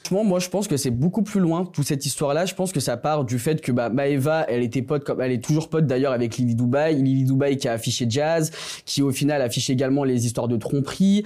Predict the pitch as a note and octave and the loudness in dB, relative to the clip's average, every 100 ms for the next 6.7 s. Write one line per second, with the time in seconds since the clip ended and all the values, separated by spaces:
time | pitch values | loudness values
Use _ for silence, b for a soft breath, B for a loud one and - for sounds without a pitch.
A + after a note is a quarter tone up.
0 | B B B2 C3 B2+ E3 F#3+ G#3+ F3+ E3 | B B -2 -2 0 4 4 4 2 4
1 | E3+ G3+ G#3 E3 B2+ A2 D3 C#3+ C3+ - | 4 6 4 4 0 0 0 0 -2 0
2 | D#3+ D#3 D#3 C3 B2 B2 A#2 C3+ B2+ - | 0 2 0 2 2 0 2 0 0 2
3 | F#3+ F#3 - G#2+ A2 G2+ G2+ G2+ - E3 | 2 0 -2 -2 0 0 0 0 -2 -2
4 | E3+ D3+ B2 B2+ A#2 C#3 - F#3 D3 B2+ | -2 -2 -2 -2 -4 -6 -2 -2 0 -2
5 | A#2+ C3+ C#3+ C#3 D#3 C#3+ C#3 C3 D3 B2+ | 0 2 2 0 2 2 0 0 0 2
6 | B2+ F3 F#3+ - D3 F3+ | 2 2 0 0 0 0